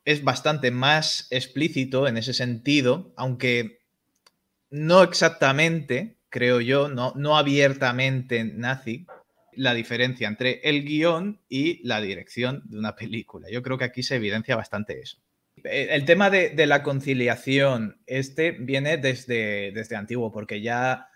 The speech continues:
eh, por ejemplo, el sindicalismo católico,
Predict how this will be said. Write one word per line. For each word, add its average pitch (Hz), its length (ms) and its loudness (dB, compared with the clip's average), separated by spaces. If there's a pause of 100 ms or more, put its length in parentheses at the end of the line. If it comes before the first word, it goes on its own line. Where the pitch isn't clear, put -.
(200)
eh, 123 260 2
por 117 140 -4
ejemplo, 123 420 -4
el 110 160 -6
sindicalismo 117 720 -4
católico, 127 720 -2